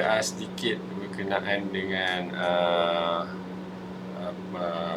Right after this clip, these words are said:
apa ni, etika untuk membuat aduan. Uh, se-, sebentar lagi saya akan terangkan, uh, bagaimana cara untuk membuat. Cuma ini etika bagaimana untuk membuat aduan lah. Setiap aduan adalah perlu bagi untuk,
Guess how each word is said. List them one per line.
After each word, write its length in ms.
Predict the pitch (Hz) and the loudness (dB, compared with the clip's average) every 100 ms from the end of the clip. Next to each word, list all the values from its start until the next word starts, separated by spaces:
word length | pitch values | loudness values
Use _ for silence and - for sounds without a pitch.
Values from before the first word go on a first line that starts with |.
| 85 | -4
apa 120 | 92 95 | -4 -4
ni, 160 | - | -4
etika 480 | 85 78 - 95 90 | -4 -4 -4 -2 -2
untuk 160 | 90 87 | -4 -4
membuat 240 | 85 85 87 | 0 0 0
aduan. 400 | 85 90 90 117 - - - - 87 | -4 -4 -4 -4 -6 -8 -10 -8 -4
Uh, 240 | 87 87 | -2 0
se-, 220 | 90 95 - - | -2 -4 -8 -8
sebentar 400 | 92 90 95 95 | -6 -2 0 2
lagi 320 | 92 - - | 0 -2 -6
saya 320 | 90 95 92 | -4 0 0
akan 160 | 90 90 90 | 0 -2 -2
terangkan, 500 | 90 90 90 90 87 87 | -2 -2 -2 0 0 -2
uh, 260 | 85 82 82 | -2 0 0
bagaimana 400 | 82 85 87 87 | 0 -2 0 0
cara 240 | 90 87 87 | 0 -2 -2
untuk 240 | 82 80 | -4 -6
membuat. 400 | - - 67 90 | -8 -4 0 0
Cuma 240 | - - 82 | 0 -6 -6
ini 320 | 87 92 85 | -6 -4 -6
etika 400 | - - - 85 | -6 -6 0 0
bagaimana 560 | 85 87 87 82 85 | 0 -6 -4 -4 -6
untuk 240 | 80 - 80 | -6 -8 -8
membuat 240 | - 87 | -6 -4
aduan 180 | 90 107 123 | 0 0 0
lah. 80 | - - - - | -2 -8 -8 -8
Setiap 320 | - 101 - | 0 0 0
aduan 480 | 90 92 113 - 95 | -2 0 0 0 -2
adalah 320 | 87 87 90 | -2 -2 -4
perlu 640 | 90 90 95 101 101 104 92 - | -6 -6 -4 -4 -4 -6 -8 -8
bagi 640 | - 85 85 90 92 92 92 | -4 -4 -4 -6 -4 -4 -6
untuk, 640 | 87 85 92 90 90 - | -8 -8 -2 -2 0 -2